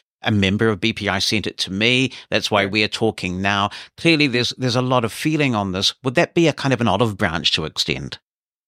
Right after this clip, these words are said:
Speaker 2: Well, um, like I said, that's something that our advocacy steering committee has explored. And when I went back and asked them about it, they felt like the timing wasn't right because they felt that things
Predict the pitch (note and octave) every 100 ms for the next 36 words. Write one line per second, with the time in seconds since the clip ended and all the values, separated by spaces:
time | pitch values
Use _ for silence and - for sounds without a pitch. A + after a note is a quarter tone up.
0 | _ A3 G#3+ D4 - _ _ _ - C4
1 | B3+ A#3 - C4 C4 A#3+ C4+ G3+ G#3+ G#3+
2 | B3+ A#3 C4+ B3 A#3 G#3 - G3+ G#3 A3
3 | A3 - A3 - - G3+ G3+ G#3 A3 G3+
4 | F#3+ G#3+ B3 - - G#3+ F#3 F#3+ - -
5 | F3+ E3+ F3 B3 B3 F#3 F#3 F3+ F3 F3
6 | E3 F3 E3+ E3 D#3+ - E3 F3 - F#3
7 | F3+ F3 E3+ G3+ G#3 F#3 E3+ - E3+ -
8 | F3 E3 - D#3+ D#3+ _ _ _ - F3+
9 | G3 G3 F#3 F#3+ - - - E3 F#3+ F#3+
10 | G3+ - E3 D#3+ C#3+ D3 E3+ - F3+ F3
11 | - D#3 D3+ D#3+ D3+ - D3+ D3 F3+ D3+
12 | - - D3+ D3 D3 -